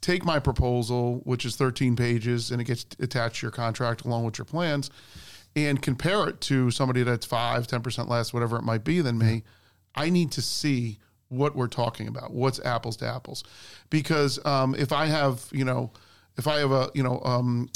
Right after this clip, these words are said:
a septic allowance in there or something, or if I have a well allowance and the other gentleman or, you know, uh, builder does not, um, are they, are we pricing the same windows? All windows are not the same. Um, you know, um,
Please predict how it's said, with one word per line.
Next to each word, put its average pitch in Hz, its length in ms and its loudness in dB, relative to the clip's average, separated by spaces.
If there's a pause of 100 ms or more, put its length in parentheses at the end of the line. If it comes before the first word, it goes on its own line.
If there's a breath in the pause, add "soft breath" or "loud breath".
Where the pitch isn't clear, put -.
a 127 80 2
septic 139 380 -2
allowance 117 440 -2
in 113 120 -4
there 107 220 -4
or 107 80 -6
something, 113 380 -4
or 120 140 -4
if 107 100 -6
I 123 140 2
have 120 260 0
a 120 100 0
well 135 320 2
allowance 117 380 -2
and - 100 -4
the 127 80 0
other 123 240 0 (220)
gentleman 123 400 0
or, 117 340 -4
you - 80 -8
know, 117 140 -2 (460)
uh, 107 200 0
builder 120 320 0
does 113 200 -4
not, 135 320 -2 (480 loud breath)
um, 131 280 0
are 151 160 0
they, 170 220 0 (100)
are 135 140 0
we 156 140 2
pricing 143 460 0
the 135 60 2
same 131 280 0
windows? 113 440 0 (140)
All 120 180 2
windows 117 280 2
are 113 80 0
not 110 180 -4
the 117 80 -4
same. 107 320 -8 (480 loud breath)
Um, 127 440 0
you 139 120 0
know, 127 340 2
um, 117 440 0